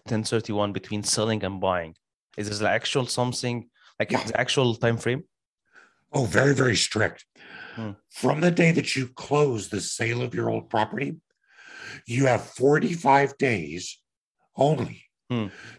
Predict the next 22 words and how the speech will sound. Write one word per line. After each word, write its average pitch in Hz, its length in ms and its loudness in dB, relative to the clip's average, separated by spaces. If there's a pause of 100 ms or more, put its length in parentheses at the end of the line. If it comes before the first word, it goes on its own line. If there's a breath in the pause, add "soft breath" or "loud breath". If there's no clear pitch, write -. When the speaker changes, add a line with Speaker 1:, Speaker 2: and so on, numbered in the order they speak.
(160)
Speaker 2:
to 117 100 2
identify 101 920 0 (320)
your 107 200 -4
potential 95 600 -6
replacement 87 600 -8 (400)
property. - 460 -10 (880 loud breath)
You 127 180 4
have 123 160 6
an 101 100 2
additional 117 960 2 (360 soft breath)
hundred 135 320 2
and 120 140 -2
thirty-five 120 540 0
days 101 260 0
after - 340 -2
that 147 240 0
to - 800 -10
Speaker 1:
To - 40 2
close. 101 320 4
Speaker 2:
close - 20 -6
on 69 140 -10
it. - 100 -20